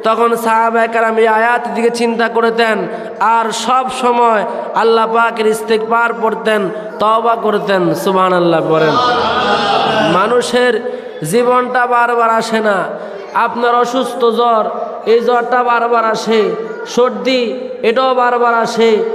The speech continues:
কাশি, এটাও বারবার আসে, বিভিন্ন রোগ বারবার আসতে পারে, কিন্তু এমন একটা জিনিস যেটা একবার আসলে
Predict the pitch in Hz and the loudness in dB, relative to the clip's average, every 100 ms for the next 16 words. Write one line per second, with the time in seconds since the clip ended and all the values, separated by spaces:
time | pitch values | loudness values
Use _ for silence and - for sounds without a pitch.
0 | - - 226 240 247 262 240 202 - - | -6 -2 -2 -2 0 0 0 -4 -8 -10
1 | - 226 247 262 254 247 247 247 240 226 | 0 0 2 2 2 2 2 0 0 -2
2 | - 240 233 202 226 - 226 214 254 254 | 0 2 2 0 -4 -8 -2 0 0 -2
3 | 262 262 262 262 - - - - 156 156 | 0 2 4 2 0 -6 -10 -12 -12 -12
4 | - - - 190 233 262 269 262 254 - | -12 -14 -8 -2 0 2 0 0 0 0
5 | 247 254 254 240 220 - - - 254 233 | 0 2 2 2 0 -4 -8 -4 -2 0
6 | 254 247 247 262 254 262 240 254 262 240 | 2 2 2 0 0 -2 0 0 0 0
7 | - - - - 196 254 262 262 240 233 | -4 -10 -14 -4 -2 0 0 0 -2 0
8 | 254 254 - 254 262 247 220 | 0 0 -2 0 2 2 0